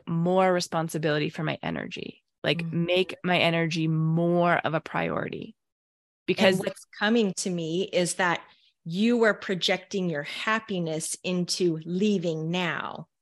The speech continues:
Speaker 1: Yes.
Speaker 2: So the energy was lacking, like, this excitement, this adventure. You're like, "That's,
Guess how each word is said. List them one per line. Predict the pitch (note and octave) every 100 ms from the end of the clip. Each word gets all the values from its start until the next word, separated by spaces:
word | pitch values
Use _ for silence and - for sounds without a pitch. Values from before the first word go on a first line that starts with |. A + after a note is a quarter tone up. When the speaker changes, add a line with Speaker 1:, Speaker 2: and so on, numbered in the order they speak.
| -
Speaker 1:
Yes. | E3 E3 D3+
Speaker 2:
So | G#3
the | F#3+ G3+ -
energy | G3 G#3 G#3+ G#3+
was | F#3+ F3 E3
lacking, | F3 F#3 F#3 F#3+ - E3+ E3
like, | E3+ -
this | F3 -
excitement, | F3 - - G3 F#3+ F3+ E3+ D#3
this | D#3
adventure. | E3+ D#3+ F3+ F#3 F#3+ E3+
You're | E3+ F#3
like, | F#3 F3+
"That's, | - C4 B3+